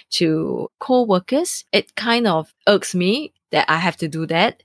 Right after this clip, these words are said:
So it kind of prevents me from going out to an office to really properly set up my, my business and do and function. So I thought that,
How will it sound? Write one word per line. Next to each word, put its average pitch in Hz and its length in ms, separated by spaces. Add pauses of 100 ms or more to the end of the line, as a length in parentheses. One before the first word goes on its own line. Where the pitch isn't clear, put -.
(320)
So 190 380
it 185 160
kind 202 200
of 185 140
prevents 170 480
me 170 360 (320)
from 156 320 (100)
going 208 240
out - 260
to 156 640 (200)
an 170 200
office 175 580 (400)
to 175 200
really 185 380
properly 180 600
set - 320
up 175 240
my, 147 420
my 165 200
business - 520 (260)
and 165 200
do 175 360
and 151 200
function. 156 480 (280)
So 262 80
I 269 140
thought 294 400
that, 175 300